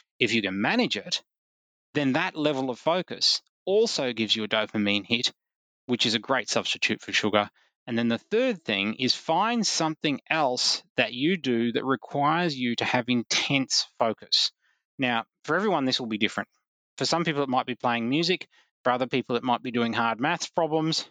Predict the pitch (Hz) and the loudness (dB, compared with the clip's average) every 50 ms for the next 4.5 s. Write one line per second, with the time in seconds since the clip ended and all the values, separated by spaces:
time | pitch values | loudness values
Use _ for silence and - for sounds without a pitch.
0 | _ _ - 110 107 107 107 - 131 110 - 123 117 120 123 120 110 117 113 117 | _ _ 0 0 0 0 0 0 -2 0 0 0 2 2 2 2 2 -2 -2 -2
1 | 139 131 123 135 127 131 139 135 135 139 151 175 180 175 165 - 175 165 165 160 | -2 -2 0 0 2 2 2 2 2 2 0 0 0 -2 0 0 0 0 2 0
2 | 160 160 151 - - - - - _ _ _ _ _ _ _ - 127 131 147 180 | 0 0 0 -2 -4 -10 -20 -20 _ _ _ _ _ _ _ -12 -8 -4 -2 0
3 | 226 247 220 180 143 113 104 101 135 127 - - 170 202 247 277 269 - - 202 | 2 2 2 0 0 -2 -4 -4 -6 -4 0 0 2 2 2 2 0 0 2 0
4 | 170 160 151 - 131 117 117 131 139 | 0 0 0 0 0 2 2 0 0